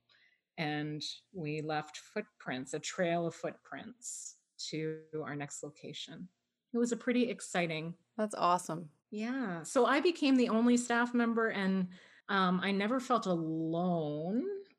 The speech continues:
Speaker 1: because the community was so amazing at coming alongside and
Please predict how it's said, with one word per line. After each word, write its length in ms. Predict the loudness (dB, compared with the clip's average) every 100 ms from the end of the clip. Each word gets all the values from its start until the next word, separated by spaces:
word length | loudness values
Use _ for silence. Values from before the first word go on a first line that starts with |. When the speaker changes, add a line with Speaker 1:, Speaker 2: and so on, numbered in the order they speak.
| _
Speaker 1:
because 340 | -6 -2 -2 -2
the 100 | -6
community 680 | -2 0 2 2 2 0
was 260 | 0 -2 -4
so 180 | -4 -4
amazing 1000 | -4 -4 -4 -4 -6 -6 -8 -6 -6 -8 -12 _ _ _ -6
at 220 | -4 -4 _ -6
coming 280 | -2 -2 -2
alongside 800 | -4 -4 -6 -6 -6 -4 -4 -6
and 260 | -6 -8